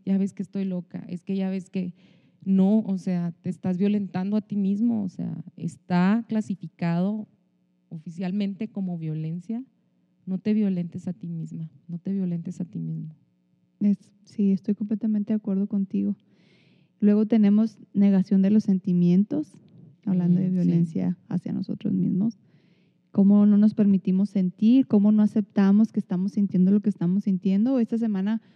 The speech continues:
Speaker 2: eh, hu-, hubo un post en el, la página de Vitale del consultorio que hablaba acerca de la aceptación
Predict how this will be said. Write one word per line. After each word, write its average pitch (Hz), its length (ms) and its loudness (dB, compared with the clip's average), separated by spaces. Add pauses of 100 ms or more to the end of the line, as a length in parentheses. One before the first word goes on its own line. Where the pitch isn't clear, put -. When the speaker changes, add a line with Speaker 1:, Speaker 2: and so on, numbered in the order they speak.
(500)
Speaker 2:
eh, 196 80 0
hu-, 196 260 4
hubo 202 240 4
un 214 80 4
post 208 420 -2
en 196 200 2
el, 180 200 4
la 185 80 0
página 190 440 0
de 190 80 0
Vitale 180 480 0
del 190 160 0
consultorio 190 680 -4 (560)
que 180 580 -2 (120)
hablaba 180 360 -2
acerca 190 400 -6
de 185 240 0
la 180 120 -2
aceptación 196 680 -8